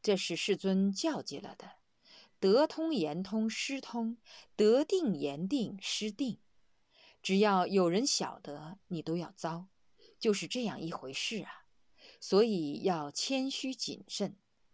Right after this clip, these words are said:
这个心没有安立在心内，也不安立在心外，亦非住于中。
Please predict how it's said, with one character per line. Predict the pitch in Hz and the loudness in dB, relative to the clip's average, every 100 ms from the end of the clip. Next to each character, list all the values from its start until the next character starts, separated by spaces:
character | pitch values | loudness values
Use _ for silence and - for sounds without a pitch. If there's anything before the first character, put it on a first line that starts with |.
| _ - - _ | _ -20 -20 _
这 | 381 | 0
个 | 330 151 | 2 0
心 | - 196 196 196 _ | 0 2 2 0 _
没 | 180 214 | 2 2
有 | 254 | 2
安 | - 208 233 | 0 0 0
立 | 247 | -2
在 | 202 - | -4 -6
心 | - - 208 233 | -6 -2 0 0
内， | 247 202 - _ - - | -4 -8 -14 _ -20 -16
也 | - 180 | 0 0
不 | - 170 | 2 -2
安 | - 214 | -2 -2
立 | 233 208 | 0 -2
在 | - | -6
心 | - - 202 208 | -6 0 2 2
外， | 233 196 - _ _ - - | 0 -6 -12 _ _ -20 -12
亦 | - 294 | 0 2
非 | 202 226 240 | 4 4 2
住 | 240 269 254 | 0 -2 -2
于 | 151 147 | -2 -6
中。 | - 240 254 | -2 -4 -4